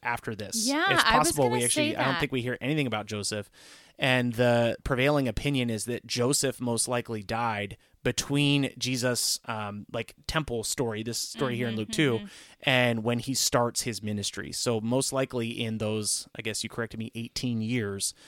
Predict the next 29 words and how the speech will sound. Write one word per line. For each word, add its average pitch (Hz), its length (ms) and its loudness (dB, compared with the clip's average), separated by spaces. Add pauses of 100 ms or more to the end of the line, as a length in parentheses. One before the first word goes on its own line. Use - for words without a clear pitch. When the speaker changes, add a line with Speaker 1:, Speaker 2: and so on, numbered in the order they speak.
(280)
Speaker 1:
uh, 98 140 -2
Speaker 2:
<laughs> - 120 -2
Speaker 1:
Joseph 135 480 6
most 127 260 0
likely 127 280 -2
passes 117 400 -4
away, 104 280 -2
because 98 300 -10
Joseph 127 320 -2
is 110 140 -6
not 110 160 -6
present, 123 500 -2 (100)
um, 104 440 -6
at 127 100 -2
the 117 80 -8
beginning 143 420 4
of 143 100 2
Jesus' 143 360 -2
ministry 139 400 2
when 123 140 2
they're, 120 160 2
like, 110 260 -4
kinda 131 240 -4
calling 120 320 -4
him 113 80 -4
out 113 180 -4
'cause 117 140 -8
they're 113 80 -6
embarrassed. 110 640 -4